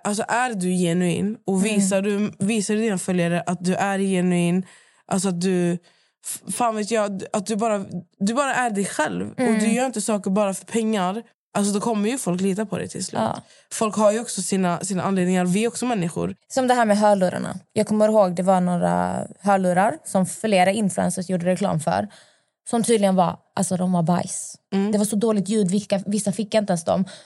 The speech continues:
Speaker 2: Och så ser du där några av Sveriges största influencers står och poserar med hörlurarna och bara, "Oh my god, de är så bra. Ja, med min rabattkod får ni tjugo procent." För att folk har ju ett förtroende för dig som influencer. Många,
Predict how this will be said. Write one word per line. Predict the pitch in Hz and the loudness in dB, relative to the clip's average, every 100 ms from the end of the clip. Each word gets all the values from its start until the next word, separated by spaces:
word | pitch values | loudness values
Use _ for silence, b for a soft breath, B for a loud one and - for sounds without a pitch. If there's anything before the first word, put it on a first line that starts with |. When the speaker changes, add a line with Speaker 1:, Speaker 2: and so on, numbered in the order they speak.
| B | B
Speaker 2:
Och | - 220 | -2 -2
så | 214 | 0
ser | 311 220 | 4 4
du | 240 | 4
där | 311 214 185 202 | 4 2 2 0
några | 214 214 202 | 2 4 2
av | 180 | -2
Sveriges | - 208 185 190 | 2 2 4 0
största | 208 - | -2 0
influencers | 208 202 170 185 175 196 180 - | 0 0 0 -2 2 0 0 -4
står | 202 226 202 | -4 4 4
och | 190 | 4
poserar | 196 196 - 214 175 202 | 4 2 4 4 6 4
med | 233 208 | 4 4
hörlurarna | 208 190 170 185 | 4 4 2 2
och | 220 | 2
bara, | - | 2
"Oh | 349 370 | 2 2
my | 359 | 4
god, | 339 320 | 4 4
de | 311 330 | 4 2
är | |
så | 320 - 320 | 2 2 2
bra. | 302 277 285 - B B B _ _ | 4 4 4 0 B B B _ _
Ja, | - 381 | 4 4
med | 381 | 4
min | 381 | 4
rabattkod | 339 339 330 - 311 302 | 4 4 2 4 4 4
får | |
ni | 311 | 0
tjugo | - - 349 339 | 0 2 4 4
procent." | 285 - 262 247 - | 0 2 4 4 -2
För | - 220 | 4 4
att | 214 | 4
folk | - 214 - | 2 0 4
har | 254 | 2
ju | 220 | 2
ett | 202 | -2
förtroende | - - 254 190 202 | -8 -4 0 2 2
för | 233 | 2
dig | 226 | 2
som | 196 196 | 2 0
influencer. | 233 196 208 - - 208 | 0 0 0 -2 0 2
Många, | 208 220 208 196 | 4 4 4 2